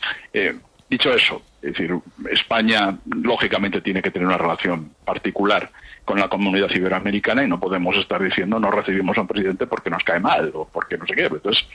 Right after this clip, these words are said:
no tendríamos relación con nadie ahora mismo en América Latina, ¿no? Eh, el Francia tiene relación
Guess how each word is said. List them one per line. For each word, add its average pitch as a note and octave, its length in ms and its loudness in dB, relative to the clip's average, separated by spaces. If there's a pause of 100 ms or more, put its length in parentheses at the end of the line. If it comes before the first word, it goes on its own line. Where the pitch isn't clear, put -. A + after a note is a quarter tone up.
(140)
no F#2 120 -2
tendríamos G#2+ 420 2
relación F2 320 0
con F2+ 120 -4
nadie C#3 280 2
ahora F2 180 2
mismo F2 380 0
en D#2 40 2
América - 320 -2
Latina, - 380 -2
¿no? - 200 -4 (440)
Eh, F#2 540 2 (340)
el E2 400 0
Francia A#2+ 640 2 (340)
tiene G2 260 0
relación F2+ 680 0